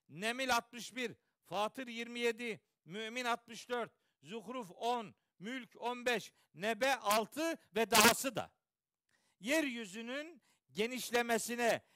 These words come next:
bir beşik gibi yayıl-, yani her insanın muhtaç olduğu her şeyi içinde barındırıyor oluşundan insana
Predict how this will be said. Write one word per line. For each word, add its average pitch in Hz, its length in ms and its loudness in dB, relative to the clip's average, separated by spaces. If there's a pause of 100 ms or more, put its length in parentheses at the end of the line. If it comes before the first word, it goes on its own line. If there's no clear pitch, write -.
(120)
bir 220 300 -6
beşik 226 440 0
gibi 233 580 -2 (260)
yayıl-, 233 560 0
yani 208 420 -2 (220)
her 247 320 2 (100)
insanın 233 500 -4
muhtaç 220 480 -2
olduğu 208 380 -6 (200)
her 269 240 2
şeyi 262 440 -6 (200)
içinde 240 560 -6
barındırıyor 233 640 -2
oluşundan 233 920 -4 (680)
insana 247 680 0